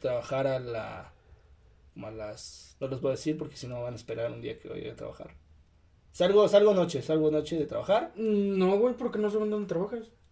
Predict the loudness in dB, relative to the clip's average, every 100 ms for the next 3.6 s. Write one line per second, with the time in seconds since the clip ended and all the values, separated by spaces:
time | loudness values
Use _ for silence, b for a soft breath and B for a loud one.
0 | _ -14 -12 -14 -14 -12 -8 -8 -8 -12
1 | -10 -12 -10 -10 -10 -12 -12 -10 -10 -10
2 | -12 -10 -8 -8 -8 -8 -10 -12 b b
3 | b 0 2 4 2 -2